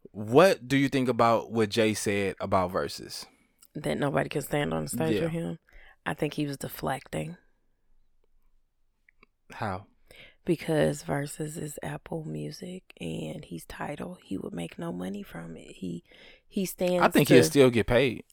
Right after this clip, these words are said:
Speaker 2: I s-, he stands to gain
Speaker 1: I think
Speaker 2: nothing.
Speaker 1: he'll get paid crazy.
Speaker 2: He's not gonna get paid crazy.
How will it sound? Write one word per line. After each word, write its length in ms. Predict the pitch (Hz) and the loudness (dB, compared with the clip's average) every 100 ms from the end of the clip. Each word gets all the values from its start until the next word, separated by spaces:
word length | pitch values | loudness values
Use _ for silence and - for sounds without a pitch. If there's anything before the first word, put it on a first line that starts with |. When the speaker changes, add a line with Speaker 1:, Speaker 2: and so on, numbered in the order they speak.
| _ - | _ -10
Speaker 2:
I 60 | |
s-, 100 | - - _ - | -10 -12 _ -2
he 220 | 214 240 | 0 0
stands 360 | - 247 226 - | 0 2 2 0
to 100 | 151 | 0
gain 180 | 160 | 4
Speaker 1:
I 80 | - | 6
think 140 | 139 117 | 6 6
Speaker 2:
nothing. 180 | 175 | 6
Speaker 1:
he'll 100 | 208 147 | 6 2
get 100 | 123 | 4
paid 260 | 123 104 | 4 2
crazy. 340 | - 104 107 98 | 2 2 2 -2
Speaker 2:
He's 240 | 208 190 | -4 -2
not 180 | 185 170 | -2 -4
gonna 160 | 175 160 | -6 -8
get 160 | 165 | -8
paid 300 | 160 170 160 | -6 -6 -6
crazy. 500 | - 170 190 156 143 | -4 -4 -4 -6 -8